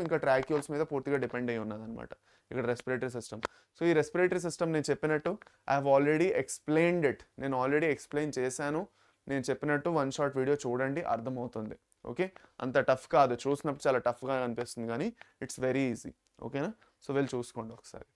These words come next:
పదండి, నెక్స్ట్ వచ్చేసి, నెక్స్ట్ వచ్చేసి describe the blood circulatory system of Periplaneta in detail and draw a neat label diagram. ఓకే, Periplaneta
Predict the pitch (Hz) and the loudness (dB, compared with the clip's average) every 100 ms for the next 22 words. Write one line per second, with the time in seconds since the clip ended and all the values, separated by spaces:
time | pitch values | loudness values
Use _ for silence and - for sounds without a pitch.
0 | _ _ _ _ 156 135 113 - _ - | _ _ _ _ 2 2 0 -8 _ -20
1 | - 143 160 - 190 190 175 233 233 _ | -8 -6 -2 0 0 2 0 -2 -6 _
2 | - _ _ _ _ _ - 143 - 170 | -20 _ _ _ _ _ -10 -10 -6 -6
3 | - 147 185 190 _ _ 147 143 175 180 | -4 -4 -4 -8 _ _ -10 -2 2 4
4 | 180 151 151 151 170 151 160 156 151 151 | 2 2 2 2 0 0 0 0 -4 -6
5 | - 151 165 147 139 151 147 143 147 147 | -6 -6 -2 0 0 0 0 0 0 -2
6 | 135 131 143 185 - _ - 139 135 143 | -2 -2 0 -2 -4 _ -8 -4 4 8
7 | 156 165 143 143 139 123 120 113 113 120 | 8 6 0 0 0 2 0 0 -4 -8
8 | 120 - 123 180 - _ _ 139 143 147 | -10 -8 -6 -6 -8 _ _ -2 0 2
9 | 151 143 | 2 2